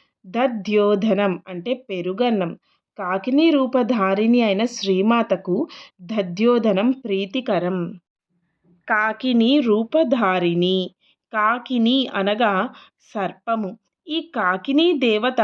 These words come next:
మానవ మేధాశక్తికి అధిష్టాన దేవత. శ్రీమాత కాకిని దేవతగా మేధాశక్తిని పాలించును అని అర్థం.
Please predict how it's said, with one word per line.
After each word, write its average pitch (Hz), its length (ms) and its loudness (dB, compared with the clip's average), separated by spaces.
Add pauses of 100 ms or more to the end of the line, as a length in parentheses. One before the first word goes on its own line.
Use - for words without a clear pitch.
(120)
మానవ 220 500 2
మేధాశక్తికి 233 1040 0 (140)
అధిష్టాన 285 640 -2
దేవత. 185 420 0 (420)
శ్రీమాత 262 720 0 (280)
కాకిని 226 480 2
దేవతగా 214 580 2
మేధాశక్తిని 233 1000 0
పాలించును 202 880 0
అని 202 260 0
అర్థం. 185 420 -4